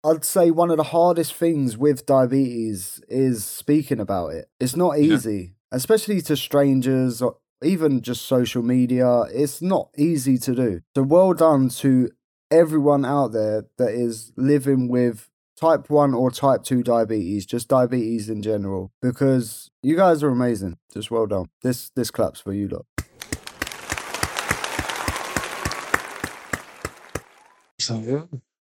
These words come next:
Speaker 2: Oh, that about wraps it up for this week, Mike.
Speaker 1: Yeah, we're doing it. We're just ending it, yeah?
Speaker 2: I thought, oh, I don't know. Well, what else you wanna talk about?
Speaker 1: Well, my chicken was very nice.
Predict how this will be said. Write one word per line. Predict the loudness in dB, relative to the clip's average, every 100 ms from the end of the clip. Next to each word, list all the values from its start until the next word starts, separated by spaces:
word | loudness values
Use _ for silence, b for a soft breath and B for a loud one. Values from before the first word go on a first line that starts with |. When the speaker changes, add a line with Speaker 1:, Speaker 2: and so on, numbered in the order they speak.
| -10
Speaker 2:
Oh, | -6 -6 -8 -6
that | -6
about | 0 0 2
wraps | -2 -2
it | 0
up | 0 0
for | 0
this | 0 0
week, | -2 0
Mike. | 0 0 -4 -8
Speaker 1:
Yeah, | 0 2 2 -2 _
we're | -2
doing | 2 4 4
it. | 0
We're | -4
just | -4 -4
ending | -2 -2 -4
it, | -4
yeah? | -6 -6 _ -14
Speaker 2:
I |
thought, | -2 2 4
oh, | 4
I |
don't | 4 2
know. | 4 4
Well, | 4 4
what | 4
else | 2 2
you | -2
wanna | 2
talk | 0 2
about? | 0 0 -4 -4
Speaker 1:
Well, | 4 6 4 2 -4
my | -2 -2
chicken | 0 -2 0 -2
was | 0
very | 2 2 2
nice. | 0 -2 -6 -16